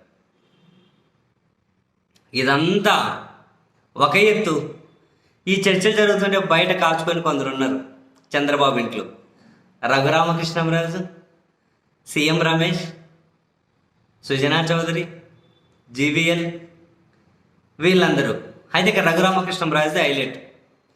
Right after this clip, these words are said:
చంద్రబాబు అన్నారట, "బీజేపీ, జనసేన ఎవరెవరు పోటీ చేసేయండి మీరు నరసాపురం నుండి" అని. ఎవరు పోటీ చేస్తారో వాళ్ళు రఘురామకృష్ణరాజుని తీసుకోండి అని చెప్పారట.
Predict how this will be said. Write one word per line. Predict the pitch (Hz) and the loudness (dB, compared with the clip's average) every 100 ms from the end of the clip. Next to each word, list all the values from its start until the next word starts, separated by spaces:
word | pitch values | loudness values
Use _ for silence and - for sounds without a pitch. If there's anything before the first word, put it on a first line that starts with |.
| _ _ - | _ _ -4
చంద్రబాబు | 151 160 185 208 | 0 2 4 4
అన్నారట, | 202 190 180 165 185 202 - - _ _ _ _ _ _ _ _ _ _ _ _ - | 2 2 2 2 0 -2 -8 -18 _ _ _ _ _ _ _ _ _ _ _ _ -2
"బీజేపీ, | 180 220 240 240 247 | 2 4 4 2 2
జనసేన | 220 208 196 170 | 2 2 0 0
ఎవరెవరు | 165 208 226 214 | 2 2 2 0
పోటీ | 190 185 | 0 0
చేసేయండి | 185 180 175 160 | 0 0 0 0
మీరు | 156 135 | -2 0
నరసాపురం | 135 143 160 139 131 123 | 0 0 0 0 -2 -2
నుండి" | 120 110 | -2 -2
అని. | 95 92 - - _ _ _ _ _ _ _ _ _ _ 180 | -4 -8 -16 -20 _ _ _ _ _ _ _ _ _ _ 2
ఎవరు | 202 208 | 4 4
పోటీ | 185 214 | 4 4
చేస్తారో | 226 226 254 | 2 2 2
వాళ్ళు | 220 185 | 2 0
రఘురామకృష్ణరాజుని | 185 202 196 190 180 175 170 165 | 0 0 0 -2 -4 -2 0 -2
తీసుకోండి | 165 160 160 143 165 | -2 -2 -2 0 0
అని | 165 170 | 0 0
చెప్పారట. | 156 139 113 107 - | 0 0 -2 -4 -12